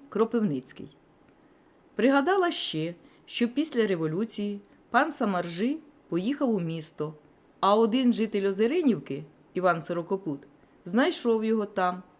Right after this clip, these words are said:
розстріляв і його, і дружину, тільки маленький син сховався.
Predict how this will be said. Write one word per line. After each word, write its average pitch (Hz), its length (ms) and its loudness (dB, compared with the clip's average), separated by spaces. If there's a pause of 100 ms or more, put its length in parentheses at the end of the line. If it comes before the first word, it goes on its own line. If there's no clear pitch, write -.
(140)
розстріляв 262 720 0 (120)
і 185 140 -4
його, 202 320 4
і 202 120 -6
дружину, 151 640 -4 (400)
тільки 185 340 -4
маленький 226 500 -2
син 139 320 -4
сховався. 135 600 -10